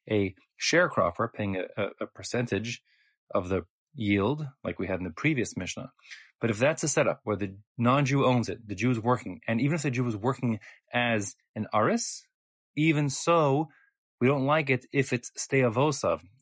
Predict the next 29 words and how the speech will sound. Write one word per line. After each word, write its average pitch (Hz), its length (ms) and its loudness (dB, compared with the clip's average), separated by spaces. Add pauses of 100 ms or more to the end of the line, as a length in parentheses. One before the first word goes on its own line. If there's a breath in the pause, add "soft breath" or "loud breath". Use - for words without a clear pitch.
if 131 140 -4
the 110 100 -2
land 139 280 2
that's 135 160 -4
being 110 380 -2 (1080)
worked 127 420 2
by 101 120 2
the 101 80 0
Jew 123 300 2
was 117 320 0
originally 123 460 2
owned 127 240 2
by 104 120 0
that 110 200 0
Jew's 107 220 -4
family, 98 320 -4
because 101 280 -4
we're 113 80 0
concerned 120 500 -2 (400 loud breath)
that 117 160 0
Jew 117 180 4
would 110 80 2
have, 104 200 0
like, 101 140 -4
sort 104 140 0
of 98 80 2
a 90 80 -2
very 98 180 2
emotional, 98 640 -2